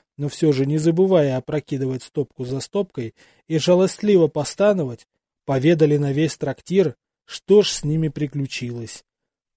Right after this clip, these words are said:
Леденящая кровь история о том, как они мирно и никого не трогая шли по своим делам,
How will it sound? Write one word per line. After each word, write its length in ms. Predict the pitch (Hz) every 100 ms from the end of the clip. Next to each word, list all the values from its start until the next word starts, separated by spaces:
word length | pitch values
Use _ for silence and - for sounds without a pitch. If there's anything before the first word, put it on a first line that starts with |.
| _ 123
Леденящая 800 | 139 135 156 175 170 - 165 151
кровь 340 | 156 170 -
история 520 | 151 - 175 165 156
о 40 | 143
том, 240 | 180 180
как 200 | 151 139
они 200 | 143 139
мирно 460 | 135 170 160 143 135
и 20 |
никого 440 | 139 143 143 170
не 120 | 160
трогая 460 | 139 143 175 143 127
шли 240 | - 156
по 140 | 165 139
своим 360 | - 139 165
делам, 460 | 156 143 175 196 127